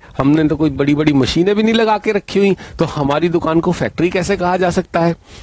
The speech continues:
Authority ने कहा, "जनाब, फैक्ट्री होने के लिए पावर का consumption, पावर का इस्तेमाल कोई precondition नहीं है। प्रीकंडीशन क्या है कि आपके यहाँ manufacturing process हो रहा है कि नहीं,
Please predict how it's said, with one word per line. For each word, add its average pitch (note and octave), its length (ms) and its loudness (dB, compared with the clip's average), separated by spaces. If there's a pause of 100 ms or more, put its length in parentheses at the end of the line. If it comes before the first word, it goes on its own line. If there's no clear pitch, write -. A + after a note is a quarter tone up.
(140)
Authority G#2 380 -2
ने E3 120 0
कहा, A#2 320 -2
"जनाब, D3 500 -2 (440)
फैक्ट्री C#3+ 380 -2
होने G3 280 2
के D#3 160 -2
लिए C3 380 2 (240)
पावर D3 320 0
का G#3 120 0
consumption, E3 720 0 (200)
पावर C#3+ 260 2
का F#3 100 -2
इस्तेमाल E3 580 0
कोई F3+ 200 0
precondition D#3+ 680 0
नहीं G#3+ 220 4
है। C#3+ 160 -4 (800)
प्रीकंडीशन F3+ 580 2
क्या G3 140 0
है E3+ 300 -2
कि C#3 100 -2
आपके C#3 440 -2
यहाँ D#3 160 0
manufacturing C#3+ 680 0
process D3 400 -2
हो A#2 100 0
रहा B2+ 140 0
है G3 120 -2
कि A3 120 0
नहीं, F#3 200 2